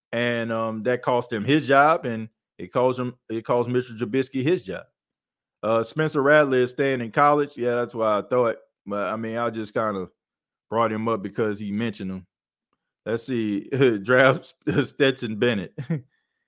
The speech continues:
Um, well, I tell you what, um, hi-, his, his energy, his leadership, you definitely want that on the team. I'd take a fly on him. Now, I wouldn't say, "Man, make this dude my starting quarterback," but I'd take a fly on him.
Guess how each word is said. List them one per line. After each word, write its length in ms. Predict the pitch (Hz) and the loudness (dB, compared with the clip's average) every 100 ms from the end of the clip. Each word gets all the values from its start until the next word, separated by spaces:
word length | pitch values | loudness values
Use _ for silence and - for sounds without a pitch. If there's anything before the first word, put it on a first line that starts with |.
| _ _ - | _ _ -2
Um, 320 | 107 123 123 | 2 4 4
well, 160 | 123 135 | 6 4
I 60 | |
tell 180 | 135 156 | 6 6
you 120 | 151 | 8
what, 400 | 151 165 135 - 135 | 6 6 6 2 -2
um, 480 | 127 123 120 113 - _ _ _ 87 _ | 0 0 0 -6 -14 _ _ _ -20 _
hi-, 60 | 127 | -2
his, 720 | 135 135 143 139 123 - - _ _ _ _ _ _ _ | 0 2 4 4 2 -6 -20 _ _ _ _ _ _ _
his 220 | 123 113 | 0 2
energy, 680 | 139 160 147 156 165 175 - _ _ | 2 4 2 0 -2 -6 -14 _ _
his 220 | 113 110 | -6 0
leadership, 640 | 135 156 151 147 151 160 - _ _ _ _ _ _ | 2 2 2 2 2 2 -2 _ _ _ _ _ _
you 140 | 95 | -10
definitely 420 | 92 160 156 139 135 | 4 4 4 -2 0
want 140 | 131 | 0
that 160 | 135 127 | 0 0
on 80 | |
the 120 | 117 104 | -2 -4
team. 200 | 143 123 | -4 0
I'd 220 | 110 214 | 2 2
take 160 | 165 127 | 2 0
a 60 | |
fly 420 | 113 135 190 151 120 | -2 4 6 6 2
on 140 | 110 | -2
him. 100 | 120 | -2
Now, 220 | 131 135 | 0 2
I 180 | 117 147 | 2 2
wouldn't 440 | 156 139 123 104 - _ _ _ _ _ | 2 0 -2 -8 -14 _ _ _ _ _
say, 340 | - 139 127 | 0 2 2
"Man, 280 | 120 123 123 | 0 -2 0
make 160 | 131 | -2
this 120 | 127 113 | -2 -4
dude 220 | 127 127 | -2 0
my 160 | 123 | -2
starting 380 | 104 - 135 110 | -2 2 2 2
quarterback," 600 | 104 143 180 120 117 117 | 0 4 4 4 -2 -4
but 120 | 101 | -4
I'd 200 | 95 120 | -4 -4
take 180 | - 160 | -2 -4
a 40 | 123 | -6
fly 380 | 143 131 123 | -2 0 0
on 160 | 120 135 | 0 -2
him. 100 | 185 | -6